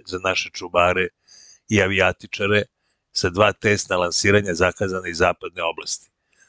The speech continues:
Ovi testovi su od ogromnog značaja ne samo za odbranu naše zemlje,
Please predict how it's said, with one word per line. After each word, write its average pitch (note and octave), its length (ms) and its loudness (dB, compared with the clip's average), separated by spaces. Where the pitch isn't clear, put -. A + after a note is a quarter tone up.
Ovi F#2 260 0
testovi G2+ 500 0
su - 160 -6
od E2 100 -12
ogromnog E2+ 400 -6
značaja F#2 540 -2
ne G#2+ 140 0
samo G2+ 320 0
za F2 180 2
odbranu F#2 420 -2
naše E2+ 240 -8
zemlje, E2+ 420 0